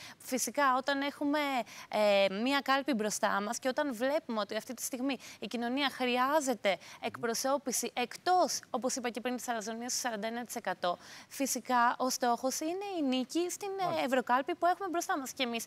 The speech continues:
Speaker 1: ε, με κάθε σεβασμό, κύριε Σπυρόπουλε, δεν θα γίνουμε Πασόκ που λέμε ότι αυτό που θέλουμε είναι η δεύτερη θέση.
Speaker 2: Αφού το λέτε κι εσείς, γιατί
Speaker 1: Όχι,
Speaker 2: δεν
Speaker 1: εμείς
Speaker 2: θέλετε τη δεύτερη
Speaker 1: θε-,
Speaker 2: θέση;
Speaker 1: θέλουμε να εκφράσουμε πλειοψηφικά τον κόσμο που αυτή τη στιγμή περνάει δύσκολα, που αυτή τη στιγμή υποφέρει στην ουρά του σούπερ μάρκετ,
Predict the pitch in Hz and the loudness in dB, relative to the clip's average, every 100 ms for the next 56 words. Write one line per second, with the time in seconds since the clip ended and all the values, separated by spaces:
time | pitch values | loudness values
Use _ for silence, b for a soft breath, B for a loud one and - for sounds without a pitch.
0 | B B B 247 262 269 370 359 302 277 | B B B -4 -2 0 0 0 -4 -2
1 | 254 240 233 - 240 214 240 294 403 415 | -4 -6 -8 -6 -4 -2 -2 -4 -4 -2
2 | 403 320 262 233 233 202 - 233 220 208 | 0 0 0 0 2 0 0 2 4 4
3 | 208 208 202 202 - 202 214 214 196 196 | 0 0 2 2 0 -2 0 2 2 0
4 | 185 190 185 185 - 175 - 175 160 - | -2 -2 0 0 0 -4 0 0 0 -4
5 | 156 - B 139 214 247 214 117 139 151 | -6 -8 B -8 -4 -2 -2 -6 -10 -8
6 | 127 143 175 494 - 277 262 277 311 156 | -8 -4 0 0 2 -2 0 2 2 2
7 | 143 123 131 349 233 156 127 - - 277 | 0 -2 0 0 0 -2 -4 -6 2 4
8 | 247 247 226 226 247 269 254 240 - 247 | 6 4 2 2 0 0 0 0 0 2
9 | 233 233 254 240 311 - 262 233 - 240 | 4 2 -2 -4 -4 -2 -2 0 -2 -6
10 | 214 - 214 247 B B - 233 208 226 | -4 2 2 2 B B -2 0 2 2
11 | 233 269 277 269 240 - 302 311 - 233 | 2 0 -2 2 2 2 -2 -2 -2 -4
12 | 226 233 294 - 277 294 330 320 254 277 | -2 -2 -2 -2 0 2 2 0 2 0
13 | - 185 185 226 - 277 277 240 254 277 | 0 -2 -2 -2 -2 -4 -4 -4 -2 -2
14 | 240 233 208 247 233 226 208 208 - 190 | -4 -4 -2 -2 -2 -4 -2 -2 -2 -6
15 | 180 180 196 269 | 0 0 0 -4